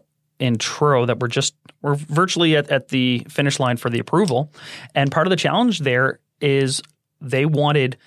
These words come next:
in the downtown core, they wanted a minimum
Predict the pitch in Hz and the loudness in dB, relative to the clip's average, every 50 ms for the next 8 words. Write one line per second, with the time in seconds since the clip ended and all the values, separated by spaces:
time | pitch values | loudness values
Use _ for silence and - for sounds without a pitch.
0 | _ _ - 151 151 151 147 131 - 147 143 160 175 185 175 - 180 170 170 156 | _ _ -2 0 2 2 2 2 0 0 2 2 2 0 0 0 0 0 0 0
1 | - - 156 151 151 110 - - - 135 139 143 143 147 147 143 127 123 123 127 | -2 -2 0 0 0 0 -2 -4 -2 0 0 2 2 2 2 0 0 0 0 2
2 | 143 151 160 175 180 151 123 - - - | 2 2 4 4 2 2 0 -2 -4 -8